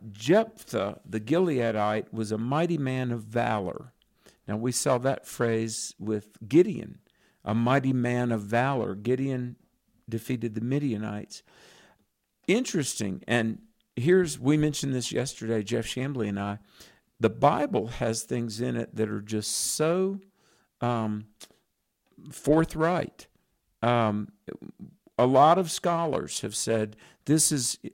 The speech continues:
an indication that the Bible is the Word of God, because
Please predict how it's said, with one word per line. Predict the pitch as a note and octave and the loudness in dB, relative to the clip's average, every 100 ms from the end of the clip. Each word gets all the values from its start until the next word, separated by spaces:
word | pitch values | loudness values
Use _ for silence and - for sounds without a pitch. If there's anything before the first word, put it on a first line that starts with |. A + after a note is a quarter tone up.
| _ | _
an | A#2+ C3+ | 4 4
indication | B2+ - C#3+ C#3+ - A2 | 2 2 2 2 0 -2
that | A2 A#2 | -2 -4
the | |
Bible | G#2+ A#2+ B2+ A#2+ | 0 2 2 0
is | A2+ A2 | -2 -2
the | |
Word | G#2+ A2+ | -2 0
of | G2+ | 0
God, | A#2+ B2+ A#2+ G#2+ | 2 4 4 0
because | A2+ A2 A2 | -4 -4 -4